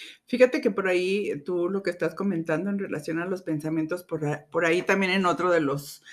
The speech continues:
libros, eh, coach, autores que son valiosos para mi vida, eh, se me quedó grabada una frase que yo también la aplico en relación a que, eh, de hecho, se le,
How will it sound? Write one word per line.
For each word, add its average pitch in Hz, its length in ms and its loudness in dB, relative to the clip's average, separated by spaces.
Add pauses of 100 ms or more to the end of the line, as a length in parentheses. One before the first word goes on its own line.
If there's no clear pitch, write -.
(240)
libros, 175 720 2
eh, 131 360 0
coach, 165 500 0
autores 151 760 0
que 135 180 -4
son 139 220 0
valiosos 139 420 -2
para 151 200 -4
mi 160 140 -2
vida, 160 360 -2 (540)
eh, 165 460 0
se 190 80 -6
me 185 120 -4
quedó 196 220 2
grabada 208 420 2
una 196 200 -2
frase 190 340 -4
que 170 120 -4
yo 143 140 2
también 151 320 0
la 131 80 0
aplico 151 640 -6 (280)
en 160 120 -2
relación 165 580 0
a 208 180 -2
que, 151 500 2 (220)
eh, - 380 -4
de 190 160 8
hecho, 240 220 2
se 233 140 0
le, 139 580 2